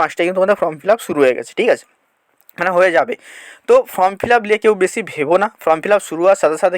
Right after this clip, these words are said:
কীভাবে অ্যাপ্লাই করবে পুরো ডিটেলস ভিডিও নিয়ে আসবো, তোমাদের চিন্তা করার কিছু নেই, তার জন্য তোমাদের চ্যানেলটা সাবস্ক্রাইব করে রাখতে হবে, তো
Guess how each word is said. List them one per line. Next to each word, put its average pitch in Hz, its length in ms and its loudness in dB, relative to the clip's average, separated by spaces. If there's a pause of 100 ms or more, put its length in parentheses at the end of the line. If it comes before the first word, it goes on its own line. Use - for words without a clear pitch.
কীভাবে 165 360 0
অ্যাপ্লাই 147 300 0 (120)
করবে 175 180 2 (380)
পুরো 185 120 2 (100)
ডিটেলস 170 360 0
ভিডিও 175 260 0
নিয়ে 156 260 -2
আসবো, 170 260 -2
তোমাদের 143 260 -2
চিন্তা 143 260 0
করার 143 240 2
কিছু 156 200 -6
নেই, 180 160 0
তার 135 140 2
জন্য 147 200 -6
তোমাদের 147 220 -2
চ্যানেলটা 139 320 0
সাবস্ক্রাইব 180 420 -2
করে 175 180 2
রাখতে - 200 -6
হবে, 233 160 0
তো 247 40 -2